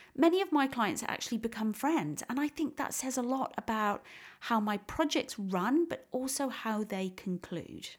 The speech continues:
So in short, <laughs> it's worth the effort, right? And I don't think it's a nice to have. I think it's a great opportunity, and it's one to jump on. Okay, so after singing the praises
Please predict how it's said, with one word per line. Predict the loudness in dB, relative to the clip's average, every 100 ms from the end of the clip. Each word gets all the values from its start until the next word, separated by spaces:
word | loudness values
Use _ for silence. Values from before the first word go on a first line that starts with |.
| _ _ _ _ _ _ _ _ _
So | -6 0 2 2
in | 2 0
short, | 0 0 2 0 0
<laughs> |
it's | -4 -4 -6
worth | -6 -4
the | -2 -2
effort, | -2 -6 -8 -8
right? | -4 -2 -2 -8 -16 -18 -20 -20 _ _ _ _ -6
And | -2
I | 0
don't | 2 2 2
think | 2 2
it's | -2
a | 0
nice | 2 2 0 -2
to | -6
have. | -8 -10 -12 -16 -20 _ _ _ _ _ _ -12
I | -6
think | -4 -2 -4
it's | -6 -8
a | -10 -10 _ -8
great | -4 0 0 -2 -6 _ _
opportunity, | -10 -8 -8 -4 -4 -4 -8 -10 -6
and | -6
it's | -6 -4
one | -2 0
to | -2
jump | -4 -6 -8 -12
on. | -14 -16 _ _ _ _ _ _ _ _ _ _ -6
Okay, | -6 -6 -6
so | 4 6
after | 6 4
singing | 6 8 10 10 8
the | 4
praises | 0 2 2 0 -2 -2